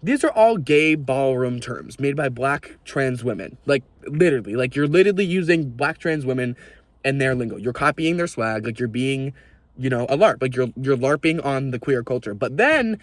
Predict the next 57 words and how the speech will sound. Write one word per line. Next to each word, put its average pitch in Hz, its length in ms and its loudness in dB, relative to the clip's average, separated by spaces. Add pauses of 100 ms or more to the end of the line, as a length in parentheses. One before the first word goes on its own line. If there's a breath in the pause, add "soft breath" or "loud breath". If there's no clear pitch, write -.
(140)
you 170 100 -2
wanna 175 180 2
go 170 160 4
in 175 100 4
the 175 60 -2
same 160 220 -2
breath, 190 240 0
go 147 160 2
to 147 160 -2
date 143 260 -2
the 156 60 -4
homophobic 151 440 -2
guy 127 220 -2
and 120 140 -4
talk 131 180 -4
shit 135 300 0
and 123 260 -6
make 127 200 -2 (320)
fun 143 180 -4
of 131 60 -6
the 120 100 -6 (200)
queer 143 260 -2
kid. - 300 -12
And 120 120 -12
it's - 80 -14
like, - 200 -4 (840 soft breath)
okay, 107 360 -6 (100)
okay. 110 260 -4 (240 loud breath)
And 170 120 0
that's, 180 160 2 (100)
oh 147 120 2
my 151 120 0
God, 143 120 2
the 135 80 0
worst 131 220 -2
thing 185 120 -2
is 175 60 -2
when 170 80 -2
someone's 151 180 -6
like, 131 160 -4
You're 160 120 2
clocking 156 580 -2
it, 135 400 4 (260 loud breath)
you're 170 240 4
clocking 185 640 2
it, 147 340 4
and 156 120 2
they're 156 80 0
making 156 280 -4
fun 131 140 -2
of 131 60 -4
me 143 100 -4
and 139 100 -6
condescending, 123 520 -6
and 127 80 -4
it's 123 120 -8
like 127 200 -4